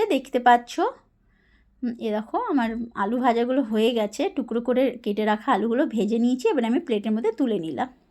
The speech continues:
এইভাবে একবার কাঁঠাল রান্না করে দেখো বন্ধুরা, খেতে কিন্তু ভালো লাগে।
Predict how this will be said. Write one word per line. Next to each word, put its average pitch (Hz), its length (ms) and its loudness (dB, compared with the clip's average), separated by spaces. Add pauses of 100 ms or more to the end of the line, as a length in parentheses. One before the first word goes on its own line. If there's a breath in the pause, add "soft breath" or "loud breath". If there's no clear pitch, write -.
(640 soft breath)
এইভাবে 330 320 4
একবার 320 340 4
কাঁঠাল 240 320 2
রান্না 240 280 2
করে 277 200 0
দেখো 220 280 -2
বন্ধুরা, 233 380 0
খেতে 247 300 -2
কিন্তু 262 240 2
ভালো 214 400 -2
লাগে। 208 280 -2